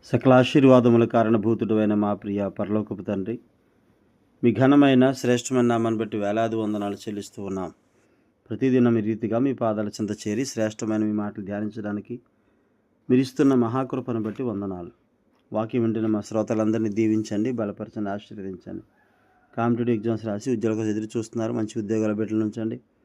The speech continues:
విదేశాల్లో ఉన్న మా బిడ్డల కోసం ప్రార్థిస్తున్నాం. ఆరోగ్యమును, డ్యూటీల విషయంలో మీ కాపుదల ఇచ్చి నడిపించండి. దూర ప్రాంతాల ఉద్యోగం చేస్తున్నారు, బిడ్డలను దీవించండి, ఆశీర్వదించండి, బలపరచండి, ఆరోగ్యాలతో నింపండి. హాస్టల్ నుండి చదువుతున్నారు బిడ్డ,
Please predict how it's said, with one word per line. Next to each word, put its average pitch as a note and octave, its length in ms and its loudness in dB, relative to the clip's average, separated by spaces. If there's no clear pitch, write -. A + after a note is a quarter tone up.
విదేశాల్లో C3+ 440 2
ఉన్న C3+ 100 2
మా C3 100 2
బిడ్డల A#2+ 240 0
కోసం A#2+ 280 -4
ప్రార్థిస్తున్నాం. A2+ 800 -4
ఆరోగ్యమును, A#2 680 0
డ్యూటీల C#3+ 320 4
విషయంలో C#3 340 2
మీ B2+ 120 4
కాపుదల A#2 440 2
ఇచ్చి A2 240 -6
నడిపించండి. G2 600 -10
దూర A#2 160 -2
ప్రాంతాల A#2 280 -2
ఉద్యోగం A#2 380 -2
చేస్తున్నారు, A#2+ 340 -6
బిడ్డలను A2+ 240 0
దీవించండి, A#2+ 480 2
ఆశీర్వదించండి, A2+ 680 -4
బలపరచండి, G2+ 680 -6
ఆరోగ్యాలతో A#2+ 540 0
నింపండి. G#2 420 -8
హాస్టల్ B2+ 300 -2
నుండి C3+ 140 0
చదువుతున్నారు B2 460 0
బిడ్డ, C#3 160 -4